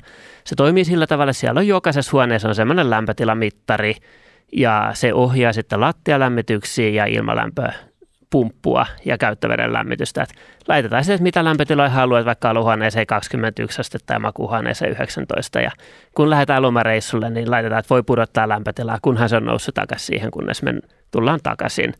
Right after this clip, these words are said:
Tämä on tämmöinen niin kuin oppiva järjestelmä, ja se katsoo säätiedotusta ja ennakoi lämmityksen kanssa. Ja tämmöinen aika kokonaisvaltainen ratkaisu, että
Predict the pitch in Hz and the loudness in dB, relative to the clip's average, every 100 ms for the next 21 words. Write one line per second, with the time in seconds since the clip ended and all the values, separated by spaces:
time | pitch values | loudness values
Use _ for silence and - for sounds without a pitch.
0 | - _ _ _ - 117 117 113 113 110 | -16 _ _ _ -2 0 0 0 0 -2
1 | - 185 - 180 165 147 135 127 120 - | 0 0 0 0 2 2 2 2 0 0
2 | 123 120 117 113 120 107 - 107 107 123 | 0 2 2 0 0 -2 -2 -4 -2 -2
3 | 104 104 120 113 117 117 113 - 123 117 | -2 -2 -2 -2 -2 -4 -6 -4 -2 -2
4 | 113 127 127 120 117 113 113 107 110 135 | -2 0 0 0 0 0 0 -2 -4 -6
5 | - - 80 - - - 76 80 - - | -8 -8 -6 -4 -6 -4 -2 0 -2 -8
6 | - _ _ - - 196 214 - 135 131 | -20 _ _ -6 0 2 2 2 2 2
7 | 113 - 107 107 104 104 98 120 - 110 | 0 0 -2 0 0 -2 -4 -6 -2 -4